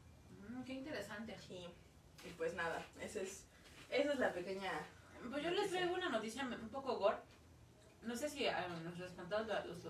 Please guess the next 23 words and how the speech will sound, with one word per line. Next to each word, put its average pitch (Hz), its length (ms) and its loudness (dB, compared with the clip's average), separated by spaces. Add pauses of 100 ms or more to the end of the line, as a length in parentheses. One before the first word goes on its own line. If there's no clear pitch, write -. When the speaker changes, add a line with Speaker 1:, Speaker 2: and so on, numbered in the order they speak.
Speaker 1:
lo 170 140 2
habrán 190 280 4
visto. 208 400 0 (540)
Y 208 100 0
si 214 120 -2
no, 220 120 2
les 233 100 4
voy 226 120 6
a 220 100 10
compartir 190 500 -2
el, 190 320 2
el 160 140 -2
video 175 260 0
de 185 100 -4
YouTube. - 380 -4 (2750)
Pero 226 220 4
sí, 285 340 0
se-, 269 280 2
yo, 330 160 8
según 381 280 6
yo 466 180 8
fue 403 140 6
viral. 240 480 8